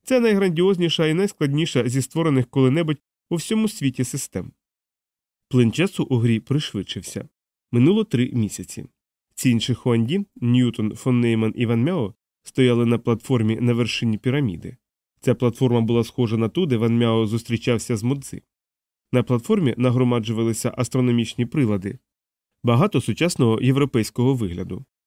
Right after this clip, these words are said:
Під ними чіткими фалангами стояла могутня тридцятимільйонна армія цінь, формуючи ідеальний квадрат зі стороною у шість кілометрів.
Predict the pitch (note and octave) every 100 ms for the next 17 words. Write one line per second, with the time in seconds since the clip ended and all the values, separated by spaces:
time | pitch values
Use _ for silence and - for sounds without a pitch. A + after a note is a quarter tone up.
0 | _ _ B2 A#2 B2+ A#2+ A#2+ A2 B2 A2+
1 | B2 B2 D#3+ B2 A2+ G#2+ B2 A#2+ A#2 A2+
2 | A#2 E3 A#2+ G2+ - _ _ B2 B2 C3+
3 | B2 A#2+ A#2+ B2+ D#3 B2+ - B2+ A2+ A2+
4 | A2+ - - G2+ - _ _ _ - C3
5 | B2 A#2+ A2+ B2+ B2+ A#2+ A2+ A2 A2 B2
6 | A2+ D3 E3+ - A2+ A2+ - A#2 C#3+ D#3
7 | G#2+ _ - B2 - A#2 - B2 A#2+ -
8 | - -